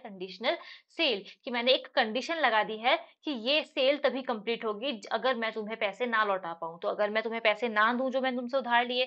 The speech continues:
हैं तो ये घर हो जाएगा तुम्हारा। तो ये होता है mortgage by conditional sale। फिर होता है usufructuary mortgage। usufructuary mortgage में क्या होता है, जहां पर मैं अपने घर का पोजेसन ही किसी को दे रही हूँ कि भैया सपोज मेरे पास में फ़ोर बीएचके फ्लैट है,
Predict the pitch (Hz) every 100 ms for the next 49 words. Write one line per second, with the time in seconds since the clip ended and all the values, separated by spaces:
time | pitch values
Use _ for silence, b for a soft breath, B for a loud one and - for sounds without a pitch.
0 | 277 381 B B - 254 233 233 220 202
1 | 190 180 185 254 240 196 175 180 180 185
2 | 214 208 202 285 214 190 180 185 196 240
3 | 220 180 180 - 202 302 403 B B _
4 | - 285 196 175 - _ _ _ _ _
5 | _ _ _ _ _ _ _ 359 302 254
6 | 311 349 240 262 254 226 220 196 190 170
7 | - 175 180 - b b b 262 269 320
8 | 339 320 320 320 285 285 311 311 294 285
9 | 294 320 403 B B 226 254 277 330 311
10 | 320 311 311 277 269 359 330 240 233 285
11 | 302 302 277 247 214 202 214 208 277 240
12 | 269 285 - 277 277 240 226 240 233 233
13 | 269 330 - 277 277 254 220 208 - 294
14 | - 202 190 -